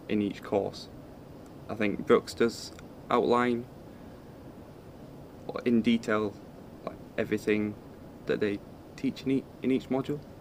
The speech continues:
We're in the process of setting up a mathematics society. Hopefully with this society we'll get funding from the Student Union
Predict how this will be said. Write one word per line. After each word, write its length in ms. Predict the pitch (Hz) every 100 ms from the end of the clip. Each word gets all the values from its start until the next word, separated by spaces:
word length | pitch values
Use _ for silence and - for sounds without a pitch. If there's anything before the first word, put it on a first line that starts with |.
| - - -
We're 160 | 120
in 80 | 135
the 80 | 135
process 400 | - 120 - -
of 240 | 113 - - -
setting 360 | - - - 113
up 140 | 104
a 220 | 110 107 107
mathematics 600 | 110 107 110 104 - -
society. 560 | - - 95 - 98 101 - - - - - - - -
Hopefully 640 | 120 120 - 104 104 107 - - - - -
with 220 | 113 113
this 140 | 117 104
society 500 | 104 - 101 - 104
we'll 220 | 104 107
get 220 | 107 - -
funding 480 | - 113 107 107 104
from 420 | - 104 104 101
the 100 | 107
Student 480 | - - 120 107 -
Union 340 | 113 117 117